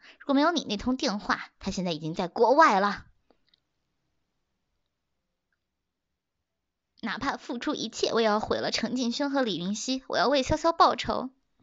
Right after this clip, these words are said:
别再让我看到他。是太子爷，就像一条死狗，好惨呐。你决定一定要留下。<laughs> 你妈看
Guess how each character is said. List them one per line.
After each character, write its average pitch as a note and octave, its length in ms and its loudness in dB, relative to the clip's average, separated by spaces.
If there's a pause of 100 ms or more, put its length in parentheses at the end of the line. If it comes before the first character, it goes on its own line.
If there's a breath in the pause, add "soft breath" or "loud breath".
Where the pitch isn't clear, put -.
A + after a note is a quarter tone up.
(2250 soft breath)
别 - 140 -4
再 A#3+ 100 -2
让 A3 140 0
我 B3+ 80 -2
看 C#4 260 0
到 F#3+ 140 -2
他。 G3+ 320 -10 (600)
是 - 360 -2
太 - 240 0
子 - 160 -12
爷， F3 320 -6 (960 soft breath)
就 A3 180 0
像 G#3+ 220 -2
一 A3+ 100 0
条 G3 160 -2
死 - 220 -8
狗， - 160 -6
好 D3 260 0
惨 - 400 -4
呐。 D3+ 400 -6 (680 loud breath)
你 G3+ 120 -4
决 G3 220 -4
定 G3 340 -6 (800 loud breath)
一 B3 140 -2
定 D4+ 180 0
要 D#4+ 140 -6
留 B3+ 240 0
下。 - 460 -4 (100)
<laughs> - 200 -20
你 C4 100 -2
妈 A#4 120 8
看 - 80 6